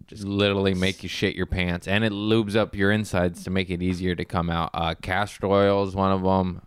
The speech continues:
Speaker 2: Uh, I, I think all the oils,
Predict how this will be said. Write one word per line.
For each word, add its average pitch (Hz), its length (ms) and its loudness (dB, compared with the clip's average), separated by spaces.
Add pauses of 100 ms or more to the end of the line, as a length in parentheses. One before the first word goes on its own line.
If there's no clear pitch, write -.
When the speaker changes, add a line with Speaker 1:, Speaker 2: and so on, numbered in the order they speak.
(120)
Speaker 2:
Uh, 80 340 -4
I, 87 140 -4 (160)
I 98 140 -2
think - 420 -6 (760)
all 101 340 2
the 87 120 -6
oils, 80 600 -4